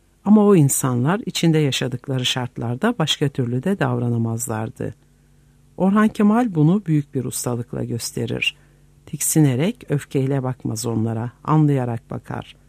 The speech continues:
Sebep ortadadır. İflassızın Yusuf, "Hepimizin de bir ekmek derdi, mesela öyle değil mi?" deyince arkadaşı Köse Hasan, "Ne diyorsun Yusuf,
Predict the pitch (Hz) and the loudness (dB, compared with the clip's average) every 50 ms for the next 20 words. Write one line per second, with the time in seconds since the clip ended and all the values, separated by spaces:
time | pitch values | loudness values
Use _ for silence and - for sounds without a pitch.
0 | _ _ _ _ _ _ _ - - - 180 160 208 220 233 - - 151 135 - | _ _ _ _ _ _ _ -8 -2 -2 0 0 0 -2 -2 -2 -2 -2 -2 -2
1 | - 127 120 123 120 117 - 127 120 - - - _ _ _ _ _ _ _ _ | -6 -6 -6 -6 -6 -8 -8 -8 -8 -8 -10 -12 _ _ _ _ _ _ _ _
2 | _ - - 151 - - 160 143 139 - - 143 131 127 139 135 127 117 113 - | _ -8 -8 -8 -4 -2 -2 -2 -2 -2 -4 -4 -2 0 2 2 0 0 -4 -6
3 | - - 208 247 - - _ _ _ _ _ _ _ _ - 214 226 - 226 196 | -2 -2 -2 -2 -2 -12 _ _ _ _ _ _ _ _ -6 -4 2 4 6 6
4 | 190 156 - 175 180 170 185 208 208 180 175 165 143 135 - _ - 139 123 - | 6 4 4 2 2 2 2 0 0 0 0 0 0 0 -2 _ -4 -4 -4 -4
5 | - - 127 120 120 120 123 - 120 127 135 - - 139 123 120 123 123 - - | -6 -6 -6 -4 -6 -6 -4 -2 0 0 0 -2 -2 -4 -4 -4 -4 -4 -2 -2
6 | 135 135 135 143 139 - 214 226 202 151 123 117 120 117 - _ _ _ _ _ | 0 2 2 2 0 0 0 0 0 0 0 0 -2 -4 -8 _ _ _ _ _
7 | _ _ - - 165 160 143 127 127 123 - 196 208 - - 139 139 - - 147 | _ _ -4 0 2 2 2 2 0 0 0 -2 -2 0 0 -2 -2 -2 -4 -4
8 | 131 135 - - 143 - - 135 - - 135 120 120 117 - - 156 165 214 240 | -4 -4 -4 -4 -6 -6 -6 -6 -6 -6 -6 -6 -6 -6 -4 -2 -2 -2 -2 -4
9 | _ _ _ _ _ _ _ _ - - 214 233 - 220 196 160 135 - - - | _ _ _ _ _ _ _ _ -2 0 0 2 4 4 4 4 4 0 0 2
10 | 135 135 135 147 - - 131 117 - - - | 2 2 2 0 -2 -4 -6 -8 -8 -12 -20